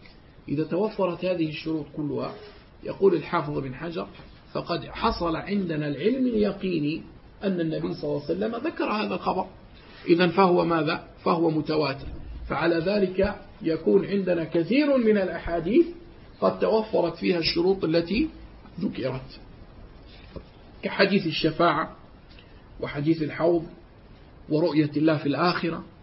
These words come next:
وغيرها من الأحاديث ينطبق عليها ما ذكر، ما ذكره الحافظ الآن. وهناك كتاب ألفه السيوطي رحمه الله في جمع الأحاديث المتواترة،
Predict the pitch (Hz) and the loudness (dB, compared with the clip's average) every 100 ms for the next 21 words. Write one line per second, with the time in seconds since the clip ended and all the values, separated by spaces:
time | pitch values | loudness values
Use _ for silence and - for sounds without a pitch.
0 | - - 185 247 208 156 147 139 127 117 | -8 -4 0 2 4 4 2 0 -4 -6
1 | 113 127 - - 220 165 147 143 131 165 | -8 -8 -6 -2 0 0 -2 -4 -2 -2
2 | 196 160 151 143 165 175 185 214 - - | 0 -2 -2 -2 0 0 0 -2 -8 -14
3 | - - 165 156 151 165 143 135 - 165 | -10 -2 0 0 0 0 0 -2 -2 0
4 | 156 202 - - 139 135 135 131 120 117 | 2 0 -2 -6 -6 -2 0 0 0 -6
5 | - - - - - - - - - 196 | -16 -20 -20 -20 -20 -20 -20 -12 2 4
6 | 202 190 - 170 175 - - 127 185 143 | 4 4 4 2 2 -4 -10 0 4 6
7 | - - - - - - - - 147 175 | 4 -4 -18 -20 -20 -20 -18 -4 2 2
8 | 165 147 139 - 175 170 143 131 139 156 | 4 0 0 2 2 4 2 0 0 0
9 | 139 139 202 214 - 165 202 165 151 143 | 2 0 0 -2 -4 2 2 2 0 -2
10 | 139 151 151 185 202 - - - - - | -2 0 2 2 0 -6 -20 -20 -20 -12
11 | - 170 165 156 160 156 147 139 135 120 | -2 2 2 4 4 4 2 0 -2 -2